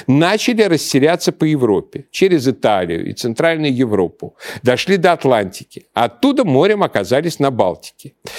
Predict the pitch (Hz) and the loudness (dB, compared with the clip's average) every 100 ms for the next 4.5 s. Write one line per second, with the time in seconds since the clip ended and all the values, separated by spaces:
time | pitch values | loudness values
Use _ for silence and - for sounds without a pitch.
0 | - - 247 - 196 202 202 254 240 190 | -8 -4 -4 0 2 2 2 2 2 0
1 | 156 165 147 185 175 160 180 170 165 147 | 2 0 0 0 0 0 0 0 0 0
2 | 156 160 170 170 247 262 226 - - - | 2 2 2 0 -2 0 -2 -4 -10 -8
3 | - - 202 202 202 170 131 113 101 90 | -8 0 2 4 2 2 2 2 0 0
4 | 123 135 196 269 | 2 2 0 -2